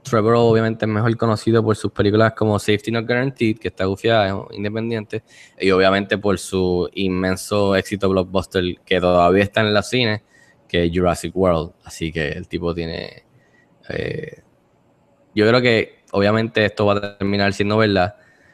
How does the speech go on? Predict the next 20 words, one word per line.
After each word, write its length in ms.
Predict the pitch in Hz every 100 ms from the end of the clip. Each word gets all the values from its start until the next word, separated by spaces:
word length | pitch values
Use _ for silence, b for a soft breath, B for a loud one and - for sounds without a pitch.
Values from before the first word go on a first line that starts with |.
| b _ -
porque 680 | 90 87 - 92 90 90 85
de 80 | 95
las 100 | 90
primeras 300 | 95 95 101
cosas 260 | 101 101
que 120 | -
él 80 | 104
dijo 220 | 101 104
fue 200 | 101 104
que 200 | 98 98
cuando 220 | 92 95 92
le 60 |
dijeron, 440 | 92 92 107 101 -
"¿Vas 240 | 101 104 110
a 80 |
regresar 500 | 117 120 120 127 123 -
para 180 | 117 113
Jurassic 400 | 117 117 117 113
World 220 | 113 110
dos?", 280 | 131 135